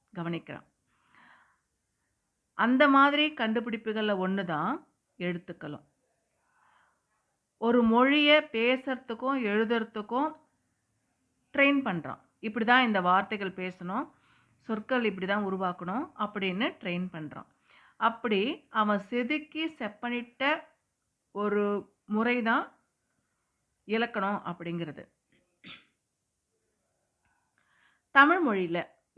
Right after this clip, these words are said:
இலக்கண வகைகள் மொத்தம் எத்தனை அப்படின்னு பார்த்துடலாம். மொத்தம் ஐந்து வகையான இலக்கணம் இருக்கு. அது என்னென்ன அப்படின்னு பார்க்கும் பொழுது,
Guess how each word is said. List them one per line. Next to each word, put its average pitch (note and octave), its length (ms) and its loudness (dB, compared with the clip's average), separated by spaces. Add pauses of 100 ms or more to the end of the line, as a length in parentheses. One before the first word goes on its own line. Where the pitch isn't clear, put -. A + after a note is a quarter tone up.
இலக்கண F4 340 0 (100)
வகைகள் G#3 400 -2
மொத்தம் F#3 300 -4
எத்தனை F#3+ 260 -6 (120)
அப்படின்னு F3 300 -6
பார்த்துடலாம். - 540 -10 (840)
மொத்தம் C4+ 380 2 (440)
ஐந்து B3 360 2
வகையான G3 400 0
இலக்கணம் E3+ 340 -4
இருக்கு. F3 260 -10 (520)
அது G#3 160 -2 (140)
என்னென்ன F#3 320 -2 (340)
அப்படின்னு F#3+ 300 -6
பார்க்கும் E3+ 280 -8
பொழுது, D#3 240 -6